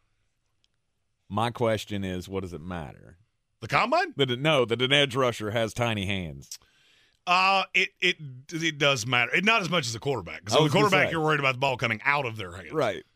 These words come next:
Speaker 2: It's just, it gets into leverage. It gets into, it gets into a lot of things.
Speaker 1: Mm-hmm.
Speaker 2: I mean, it, look, I'm not high on Miles Murphy anyway. The fact that he has eight and a half inch hands didn't help him. But, I mean, that'll be seventh in the list of things that I don't like about him.
Speaker 1: Right.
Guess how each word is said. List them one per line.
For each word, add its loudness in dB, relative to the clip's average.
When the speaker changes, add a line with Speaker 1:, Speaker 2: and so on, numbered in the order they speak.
Speaker 2:
It's 0
just, -4
it 0
gets -2
into -2
leverage. -2
It -4
gets -2
into, -2
it -8
gets -2
into 0
a 4
lot 2
of -10
things. -18
Speaker 1:
Mm-hmm. -4
Speaker 2:
I -6
mean, 0
it, -4
look, 0
I'm 2
not 2
high 2
on -2
Miles 0
Murphy 0
anyway. 0
The 0
fact 0
that -6
he 0
has 0
eight 0
and -6
a 2
half -2
inch -2
hands 0
didn't -2
help -2
him. -12
But, -6
I 0
mean, 0
that'll 2
be -4
seventh -2
in -6
the -6
list -10
of -14
things -6
that -10
I -6
don't -10
like -16
about -18
him. -18
Speaker 1:
Right. -4